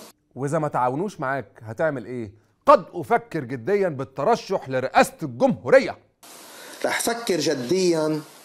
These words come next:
Speaker 2: بالترشح لرئاسة الجمهورية بغض النظر عن الخسارة والربح، لنكون أقله احتفظنا بمبدأ أحقية التمثيل.
Speaker 1: لا، لا، لا، لا، لا، لا، لا، لا، لا، شيلوه بسرعة، أنا ما بقدرش أستحمل المشاهد دي.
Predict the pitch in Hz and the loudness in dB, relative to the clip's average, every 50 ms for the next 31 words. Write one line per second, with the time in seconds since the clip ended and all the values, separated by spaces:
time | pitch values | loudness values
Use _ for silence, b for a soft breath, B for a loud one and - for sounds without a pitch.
0 | - - - - - 123 123 131 123 - - 107 98 110 98 92 98 98 110 104 | -8 -8 -8 -4 -2 -2 0 0 -2 -2 -2 -2 0 0 0 0 0 0 -2 -2
1 | 101 - - 110 - 95 90 90 87 87 87 82 82 - - - - - - B | -4 -4 -6 -4 -4 -4 -4 -2 -2 -2 -2 -2 -4 -10 -14 -18 -20 -20 -20 B
2 | B B B B B B B 139 139 165 208 190 175 - 170 160 170 170 160 143 | B B B B B B B -2 0 0 0 0 0 0 2 2 0 0 0 0
3 | 165 156 151 147 110 107 107 104 - - - 127 117 113 107 98 92 92 90 98 | 0 0 0 0 0 -2 -2 -2 -2 -2 -2 0 0 0 0 0 0 0 -2 -2
4 | 90 98 95 - - - - - - B B B B B B B B 120 123 120 | -2 -2 -6 -8 -10 -12 -14 -18 -20 B B B B B B B B 0 0 0
5 | 117 - 165 165 160 147 135 - - 156 160 160 156 151 147 147 147 147 131 - | 0 0 0 0 0 0 -4 -2 -2 0 2 2 4 4 4 2 2 0 -2 -4
6 | - - - 110 - - 135 139 131 113 120 107 98 98 101 98 113 160 180 156 | -10 -8 -6 -6 -2 -2 -2 -2 0 -2 -2 -2 0 0 0 0 0 -2 -2 -2
7 | 131 117 117 127 123 - - - - - - 95 104 - - - 107 98 - - | -4 -2 -2 -2 -2 -4 -6 -8 -8 -8 -6 -6 -8 -6 -4 -4 -4 -4 -4 -10
8 | - - - 101 101 - - 82 - - - - - - _ _ - 135 113 113 | -8 -8 -8 -6 -4 -4 -4 -4 -6 -8 -12 -18 -20 -20 _ _ -18 -12 -10 -8
9 | 123 123 117 101 98 92 85 87 87 87 85 - _ _ 98 110 123 135 143 139 | -6 -6 -8 -8 -10 -14 -16 -18 -20 -20 -20 -20 _ _ -8 -8 -6 -6 -6 -8
10 | 143 143 147 151 - - - - 123 135 156 - - 165 175 156 101 95 - b | -8 -10 -10 -12 -14 -14 -16 -10 -8 -8 -8 -8 -6 -6 -6 -6 -6 -8 -14 b
11 | b b b b b b b _ 131 131 147 135 127 139 127 135 139 180 - - | b b b b b b b _ -4 -2 0 0 0 -2 -2 -4 -6 -6 -8 -8
12 | 120 - - 185 - - 147 120 117 117 117 - 160 143 131 117 107 117 120 104 | -14 -8 -8 -8 -8 -8 -10 -10 -8 -10 -10 -10 -10 -10 -10 -12 -14 -16 -18 -18